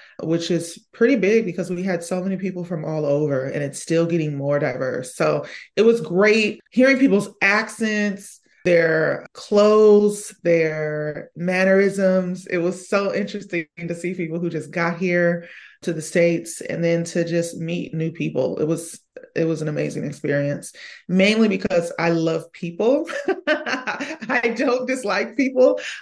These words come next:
I love people. So it was great interacting with people, talking. I love talking, having conversations with people. So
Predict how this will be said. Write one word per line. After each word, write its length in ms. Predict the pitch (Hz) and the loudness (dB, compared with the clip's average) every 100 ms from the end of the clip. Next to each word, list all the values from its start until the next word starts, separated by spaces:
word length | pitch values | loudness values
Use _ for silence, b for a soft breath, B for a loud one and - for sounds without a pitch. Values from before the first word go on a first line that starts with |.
| - | 0
I 100 | 196 | 6
love 400 | 190 190 208 208 | 8 8 4 0
people. 320 | 180 170 165 | -4 -2 -2
So 180 | 185 170 | 0 0
it 200 | 220 202 | 0 0
was 160 | 190 | -2
great 440 | 190 180 196 202 208 | -4 0 2 0 -2
interacting 760 | 190 185 185 - 175 175 165 | -8 -6 -6 -4 -6 -8 -8
with 240 | 160 160 160 B B B B | -4 -4 -6 B B B B
people, 480 | - 254 - 226 226 | -2 0 6 6 4
talking. 720 | 220 214 214 226 226 214 208 | 0 2 2 0 -2 -2 -2
I 40 | 180 | 0
love 220 | 170 170 | 0 -2
talking, 560 | - 180 190 196 185 | -6 -6 -4 -4 -4
having 240 | 196 156 170 | -4 -6 -6
conversations 720 | 160 143 147 165 175 175 170 | -8 -6 -2 0 0 -2 -4
with 160 | 160 - | -6 -6
people. 340 | 165 160 160 | -4 -2 -2
So 400 | 156 156 156 151 | -2 -2 -2 -4